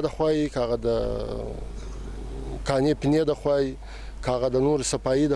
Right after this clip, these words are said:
خوا وي، یعنې زموږ د خپل وس په مطابق موږ هغه انشاءالله ورسره کړی هم دي، ورسره کوو یې هم.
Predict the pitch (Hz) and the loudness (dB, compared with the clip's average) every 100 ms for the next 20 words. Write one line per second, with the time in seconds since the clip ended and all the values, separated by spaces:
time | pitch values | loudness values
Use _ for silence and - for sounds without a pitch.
0 | - 139 131 120 - - - - 147 147 | 0 0 0 -2 -10 -12 -8 0 2 4
1 | 135 151 196 190 175 139 - 190 170 165 | 2 4 4 4 2 -2 0 2 4 2
2 | 170 - 131 117 113 113 104 - - - | 0 -2 -2 0 0 0 -2 -8 -12 -12
3 | - - - 135 127 120 123 123 - 120 | -12 -12 -2 2 4 4 4 2 2 2
4 | 123 117 127 113 147 147 170 170 147 - | 2 0 0 0 2 4 4 4 0 0
5 | 110 - 113 113 107 | -4 -2 0 0 0